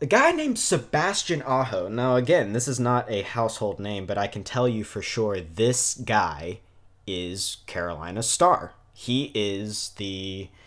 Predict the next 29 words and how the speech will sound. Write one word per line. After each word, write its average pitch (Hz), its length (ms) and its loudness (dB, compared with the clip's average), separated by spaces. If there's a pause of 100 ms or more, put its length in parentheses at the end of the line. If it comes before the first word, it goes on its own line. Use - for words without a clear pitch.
(760)
the, 90 300 -10 (100)
the 117 260 2
guy. 127 340 4 (520)
Uh, 87 380 -2
young 120 680 0 (300)
talent. 104 380 0
I 107 40 -6
think 127 120 2
he's 120 120 -2
twenty-two 107 340 -6
years 101 200 -6
old. 92 260 -6 (520)
Uh, 98 320 -4 (300)
he's 156 240 0
been 220 160 6
around 226 320 4
for 202 100 2
a 196 40 2
couple 208 240 0
years, 202 420 4
and 143 400 0
people 165 400 0
still 180 380 4
don't 170 280 4
realize 170 440 6
that 160 160 0
he's 156 320 -2
that 147 280 4
good. - 320 2